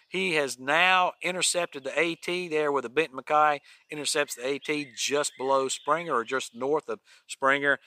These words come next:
and he is starting the A T. So that's gonna be awesome following him. And of course, he's already got his trail legs 'cause he's walked over nineteen hundred miles. So a couple folks that did get off the trail, Shades got off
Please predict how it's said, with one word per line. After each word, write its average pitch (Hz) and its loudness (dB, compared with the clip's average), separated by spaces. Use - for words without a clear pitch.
and 120 -2
he 139 -2
is 120 0
starting 127 4
the 123 -4
A 123 0
T. 113 -6
So 113 -8
that's 120 0
gonna 120 -8
be 113 -6
awesome 117 2
following 113 0
him. 101 -12
And 156 6
of - 0
course, 233 6
he's 240 -2
already 175 4
got 180 4
his 180 -4
trail 226 2
legs 123 4
'cause 143 -8
he's 175 -8
walked 196 2
over 127 -4
nineteen 110 -6
hundred 101 -8
miles. 82 -12
So 196 6
a 185 10
couple 254 6
folks 240 4
that 147 -12
did 196 -2
get 202 2
off 202 4
the - -16
trail, 196 0
Shades 208 0
got 185 0
off 185 4